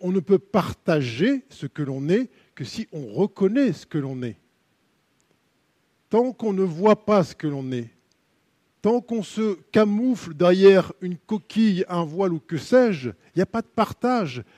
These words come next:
il y a juste une attente. On espère un futur qui soit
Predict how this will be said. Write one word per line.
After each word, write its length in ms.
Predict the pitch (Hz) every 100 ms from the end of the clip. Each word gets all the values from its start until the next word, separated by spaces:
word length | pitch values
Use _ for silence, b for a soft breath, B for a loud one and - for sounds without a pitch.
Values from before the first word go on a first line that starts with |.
| b
il 60 |
y 20 | 156
a 40 |
juste 340 | 139 214 -
une 160 | 208 190
attente. 580 | 202 - 247 208 - - _ _ b b b b
On 100 | 156
espère 520 | 175 - 208 202 190 -
un 260 | 175 165 151 -
futur 460 | - 175 _ 254
qui 140 | 196 180
soit 460 | - 175 185 175